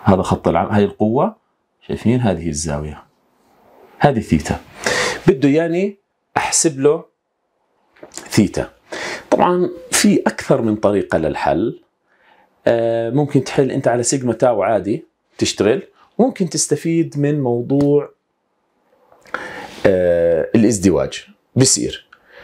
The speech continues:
آه، خليني أحل لكم إياها على الازدواج مثلا. هسه في الازدواج باخذ أنا خطي العمل، صح؟ دي، دي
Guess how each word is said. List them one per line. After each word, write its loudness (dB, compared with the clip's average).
آه، 4
خليني 2
أحل 0
لكم 0
إياها 2
على -2
الازدواج 0
مثلا. -2
هسه -2
في -2
الازدواج 0
باخذ 0
أنا 2
خطي -2
العمل، -2
صح؟ -2
دي، 0
دي 2